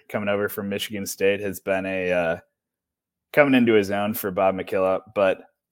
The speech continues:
uh, this was a last-minute, hastily scheduled game, so the lack of scouting could have proved an additional challenge here, but Alabama is a really hard team to read right now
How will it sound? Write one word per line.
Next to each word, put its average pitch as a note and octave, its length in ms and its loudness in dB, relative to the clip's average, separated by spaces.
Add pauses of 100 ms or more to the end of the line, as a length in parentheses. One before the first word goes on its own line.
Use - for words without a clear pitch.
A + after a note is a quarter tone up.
(600)
uh, F#2+ 240 4
this A2+ 260 0
was B2 300 4
a G#2+ 80 0
last-minute, G#2+ 720 2 (220)
hastily A2 440 0
scheduled G2 540 -2
game, G2+ 360 -2
so F#2 460 2 (260)
the F#2+ 60 -4
lack G2+ 320 0
of F#2+ 100 -8
scouting G2 480 -2
could F#2+ 200 -4
have F#2 260 -4 (800)
proved G#2 560 -4
an A2+ 100 -4
additional G#2 460 -2
challenge G#2 460 -4
here, C#3 220 2
but G#2+ 400 4 (2750)
Alabama C3+ 460 6
is A2+ 80 0
a G#2+ 80 -6
really G#2+ 220 2
hard F#2+ 260 0
team F#2 220 -8
to E2+ 80 -6
read F2 200 -6
right - 220 -14
now - 240 -20